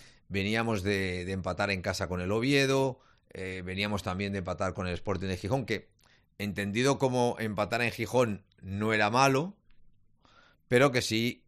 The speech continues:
sí que llevábamos en la segunda vuelta estos tres empates consecutivos más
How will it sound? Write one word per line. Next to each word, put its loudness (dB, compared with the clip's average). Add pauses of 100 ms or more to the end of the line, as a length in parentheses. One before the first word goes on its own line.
(100)
sí -4
que 2
llevábamos 2
en -6
la -4
segunda -2
vuelta 0
estos -8
tres -4
empates 0
consecutivos 0
más 0